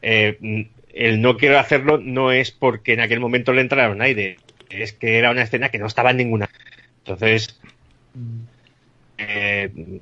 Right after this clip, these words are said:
con el paso de los años, María Schneider dijo, "Me tendría que haber plantado", porque al fin y al cabo la famosa escena de la mantequilla, eh, eh, en una película que en el fondo trata de un tío que ha enviudado y no sabe,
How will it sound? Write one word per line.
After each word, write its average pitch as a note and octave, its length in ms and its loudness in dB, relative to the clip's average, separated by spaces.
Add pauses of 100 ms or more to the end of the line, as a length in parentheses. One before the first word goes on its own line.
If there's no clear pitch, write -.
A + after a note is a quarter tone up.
(180)
con A2+ 120 2
el G2+ 60 4
paso A2 160 4
de A2+ 60 8
los A2 160 4
años, A#2+ 200 2
María A2+ 220 4
Schneider A#2 260 4
dijo, G#2 320 -4
"Me G#2 260 0
tendría G#2 280 -2
que A2+ 60 2
haber A#2 200 4
plantado", A#2+ 560 2
porque A2+ 200 0
al A2+ 40 -4
fin C3 120 -6
y - 20 0
al A#2+ 60 -2
cabo C3 160 4
la A2+ 80 2
famosa B2+ 320 -2
escena B2 220 0
de A#2 60 4
la A#2 60 4
mantequilla, A2 600 -2 (720)
eh, B2 460 2 (100)
eh, G2 240 -8 (120)
en A#2 180 0
una D#3 200 4
película B2+ 360 4
que A#2 80 -4
en A2 60 0
el A2 80 -2
fondo D3 220 0
trata C#3 280 2
de C3 100 4
un B2 120 0
tío B2 200 0
que A#2+ 80 2
ha A#2 60 6
enviudado A2+ 500 4
y G#2+ 40 2
no A2 120 0
sabe, A2 600 4